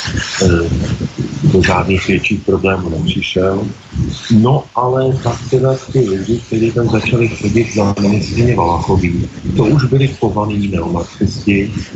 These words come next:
a kariéristi, kteří už, a tam jsem viděl určitý, eh, určitý rozdíl, kteří už se ani nestyděli říct, že jim vlastně o to, co se děje na těch školách,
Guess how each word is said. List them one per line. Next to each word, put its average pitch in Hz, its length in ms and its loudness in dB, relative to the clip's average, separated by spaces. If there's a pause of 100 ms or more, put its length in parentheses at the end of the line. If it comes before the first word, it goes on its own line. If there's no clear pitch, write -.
(340)
a 123 260 2 (340)
kariéristi, 123 920 0 (480)
kteří 143 580 0
už, 214 480 -4 (180)
a 110 120 -8 (140)
tam 127 200 0
jsem 151 200 0
viděl 139 260 0
určitý, - 560 0
eh, 92 40 -4 (600)
určitý 101 600 0
rozdíl, 92 580 0 (540)
kteří 110 260 2
už 127 160 0
se - 120 0
ani 120 280 2
nestyděli 135 680 0
říct, 82 460 -10
že 87 120 0
jim 117 200 2
vlastně 85 560 -4 (100)
o 104 140 0
to, 110 180 0
co - 200 -4
se 113 160 0
děje 98 200 2
na 101 100 0
těch 101 180 -6
školách, 92 500 -4